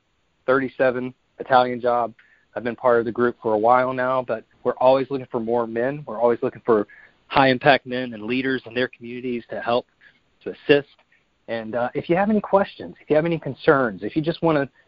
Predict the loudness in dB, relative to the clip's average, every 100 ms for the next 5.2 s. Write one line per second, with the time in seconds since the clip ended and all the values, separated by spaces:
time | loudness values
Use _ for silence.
0 | _ _ _ _ _ -2 -2 -2 -20 -20
1 | _ -20 -4 4 6 4 0 _ -20 -20
2 | -20 -12 2 2 4 2 2 0 -6 -6
3 | -2 -2 -2 -12 -12 -12 -14 -6 -2 -2
4 | -2 -4 -2 0 0 2 0 0 -2 -2
5 | -4 -12